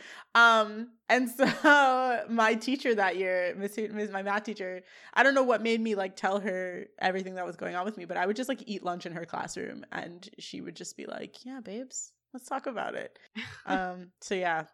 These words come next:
Speaker 1: that's, that's the main re-, and I also really liked math when I was a kid. I was, I was very good at math up until, like, my senior year of high school, and then I was <laughs> bad at math. Junior year of high school, and I was bad at math.
Speaker 2: <laughs>
Speaker 1: But, um, yeah, I,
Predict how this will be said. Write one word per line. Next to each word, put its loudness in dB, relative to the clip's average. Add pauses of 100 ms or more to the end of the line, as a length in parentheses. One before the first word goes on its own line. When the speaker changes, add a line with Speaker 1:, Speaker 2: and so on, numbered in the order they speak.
(100)
Speaker 1:
that's, -2
that's -2
the -4
main -6
re-, -8
and 2
I 6
also 0
really -2
liked -6
math -6
when -8
I -8
was -12
a -16
kid. -10
I -10
was, -12
I -8
was -10
very -4
good -8
at -12
math -10
up -12
until, -12 (160)
like, -10
my -8
senior -4
year -2
of -8
high -4
school, -10
and -12
then -10
I -8
was -10
<laughs> -10
bad -2 (280)
at -14
math. 2 (320)
Junior 0
year 0
of -4
high -2
school, -12
and -12
I -8
was -8
bad -4
at -10
math. -8
Speaker 2:
<laughs> -20 (400)
Speaker 1:
But, 0
um, -4 (220)
yeah, 0 (160)
I, -6